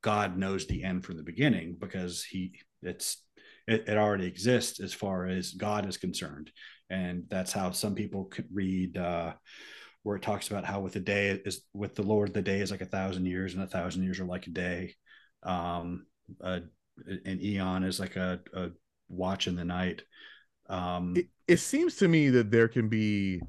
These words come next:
Speaker 2: an A dot one theory, A dot five theory as well. I, I don't, I don't, I don't see how those are the only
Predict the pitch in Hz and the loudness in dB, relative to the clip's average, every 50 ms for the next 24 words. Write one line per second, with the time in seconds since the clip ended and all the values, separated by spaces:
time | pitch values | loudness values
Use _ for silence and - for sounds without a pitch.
0 | - - - - - - - - - - - - - - _ - 123 117 113 107 | -12 -16 -12 -10 -10 -10 -8 -6 -6 -6 -6 -6 -8 -8 _ -2 0 2 2 2
1 | 104 101 98 90 - - _ _ _ _ _ _ _ _ _ _ _ _ _ _ | 0 0 -2 -4 -6 -10 _ _ _ _ _ _ _ _ _ _ _ _ _ _
2 | _ 139 131 123 123 117 110 101 120 110 104 101 98 - - 98 95 104 107 107 | _ 6 6 8 8 6 4 4 4 4 4 4 2 0 -4 -2 0 2 2 4
3 | 104 101 98 95 87 - - 107 98 95 92 92 92 92 92 90 87 90 - - | 2 2 0 -2 -4 -2 0 0 2 2 2 2 2 0 0 -2 -2 -4 -4 -2
4 | 104 104 101 98 95 85 - 98 92 92 92 - - - - 117 107 107 101 95 | 0 2 2 0 0 0 0 0 0 0 -2 -2 -8 -4 -2 0 2 4 4 4
5 | 92 92 90 87 - - _ _ - - _ _ _ _ _ - 120 107 101 98 | 2 2 0 -2 -8 -14 _ _ -20 -20 _ _ _ _ _ 2 4 4 4 4
6 | 95 92 90 87 - 95 101 98 98 92 92 92 - - - 131 139 - - 139 | 2 0 -2 -4 -4 0 2 2 4 4 2 2 2 4 4 4 4 4 4 4
7 | 165 170 135 - _ _ _ - - - _ _ 135 147 190 160 - - - - | 4 4 2 0 _ _ _ -20 -20 -20 _ _ 2 4 4 2 0 -2 -4 -2
8 | 156 147 135 120 131 123 117 113 110 113 113 113 117 117 117 110 98 107 - - | 2 2 4 4 4 4 4 4 4 6 6 6 6 4 2 2 -2 -4 -4 0
9 | 104 110 101 104 110 - - 110 110 110 110 107 104 101 98 92 | 0 2 2 0 -2 -2 -2 0 0 2 2 2 2 0 0 -2